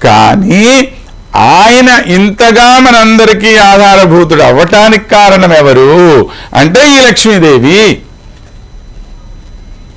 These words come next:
అర్థమైందండి? ఈమె వచ్చి ఆయన్ని కౌగిలించుకునేసరికి ఇంతగా వ్యాపించాడు, లేకపోతే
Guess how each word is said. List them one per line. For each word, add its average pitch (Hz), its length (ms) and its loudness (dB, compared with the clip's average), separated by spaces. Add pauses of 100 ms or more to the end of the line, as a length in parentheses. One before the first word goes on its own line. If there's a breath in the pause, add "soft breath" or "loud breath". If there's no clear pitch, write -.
(200)
అర్థమైందండి? 135 920 0 (720 loud breath)
ఈమె 220 420 0
వచ్చి 233 440 0
ఆయన్ని 196 500 2
కౌగిలించుకునేసరికి 220 920 0
ఇంతగా 240 840 2
వ్యాపించాడు, 151 600 0
లేకపోతే 220 680 2